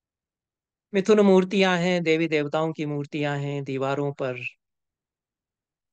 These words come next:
कोणार्क के मंदिर में। अन्य सूर्य के मंदिरों में भी इसी प्रकार हैं। यह भी रथ आप देख रहे हैं, चक्र। और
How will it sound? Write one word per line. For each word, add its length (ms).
कोणार्क 380
के 220
मंदिर 360
में। 180
अन्य 220
सूर्य 260
के 100
मंदिरों 340
में 120
भी 100
इसी 180
प्रकार 400
हैं। 220
यह 140
भी 340
रथ 240
आप 180
देख 260
रहे 240
हैं, 140
चक्र। 380
और 400